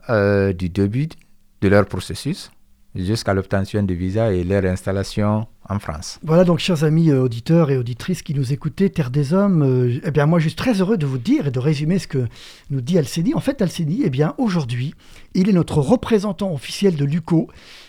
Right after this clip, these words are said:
Speaker 2: en Guinée-Conakry, donc en République démocratique de Guinée, <clears throat> donc pas qu'à, pas qu'à Conakry, hein. Il accompagne tous ces jeunes, il travaille pour nous, en fait. Et, euh, <clears throat> si nous avons aujourd'hui des Guinéens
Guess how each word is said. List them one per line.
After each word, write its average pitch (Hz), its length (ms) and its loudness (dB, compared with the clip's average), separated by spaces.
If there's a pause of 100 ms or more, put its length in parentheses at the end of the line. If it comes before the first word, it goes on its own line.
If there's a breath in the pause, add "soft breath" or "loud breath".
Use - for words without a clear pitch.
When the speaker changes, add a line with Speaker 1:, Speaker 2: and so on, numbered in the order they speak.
(180 loud breath)
Speaker 2:
en 240 140 4
Guinée-Conakry, 196 720 2 (480 soft breath)
donc 170 240 0
en 185 60 0
République 185 340 0
démocratique 156 440 0
de 139 100 -4
Guinée, 151 360 -2 (180)
<clears throat> 285 180 4
donc 175 200 -2
pas 254 120 2
qu'à, - 140 0
pas 240 180 4
qu'à 185 80 2
Conakry, 156 440 0
hein. 233 100 -2 (720 loud breath)
Il 214 120 4
accompagne 233 340 4
tous 220 100 -2
ces 180 160 2
jeunes, 151 320 2 (580)
il 185 80 -2
travaille 226 280 6
pour 185 180 2
nous, 202 120 4
en 262 60 4
fait. - 360 -4 (600 loud breath)
Et, 220 180 6
euh, 175 440 4 (200)
<clears throat> 233 240 4
si - 140 2
nous 208 140 6
avons 247 240 6
aujourd'hui 202 380 4
des 160 100 4
Guinéens 196 500 6